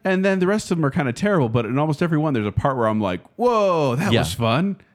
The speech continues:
Speaker 1: And I think this will at least have a couple, "Whoa, that was fun" moments.
Speaker 2: I think, yeah, visually, I think the s-, soundtrack will be pretty fun the way it plays together. I think the smart zombie thing may be the downfall of, of the movie.
Speaker 1: If they're too smart, it will pull me out.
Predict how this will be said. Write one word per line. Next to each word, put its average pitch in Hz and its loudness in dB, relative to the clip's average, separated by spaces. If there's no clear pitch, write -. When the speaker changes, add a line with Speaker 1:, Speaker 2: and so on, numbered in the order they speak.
Speaker 1:
And 120 0
I 120 0
think 190 -2
this 175 -4
will 156 -6
at 151 0
least 165 -4
have 165 -4
a 156 -6
couple, 143 -4
"Whoa, 135 0
that 127 -2
was 110 -6
fun" 113 0
moments. 92 -4
Speaker 2:
I 139 2
think, 151 -2
yeah, 104 0
visually, 127 0
I 110 -6
think 107 -4
the - -8
s-, - -8
soundtrack 101 -2
will 92 -8
be 104 0
pretty 98 -2
fun 98 0
the 95 0
way 95 2
it 92 -2
plays 92 -2
together. 98 0
I 107 0
think 120 -2
the 104 0
smart 104 -2
zombie 110 0
thing 127 -2
may 107 2
be 107 -2
the 104 -2
downfall 92 -2
of, 82 -6
of 87 -4
the 92 -6
movie. 87 -2
Speaker 1:
If 113 0
they're 107 0
too 139 0
smart, 120 -2
it 104 -4
will 95 0
pull 92 -4
me 85 -4
out. 65 -8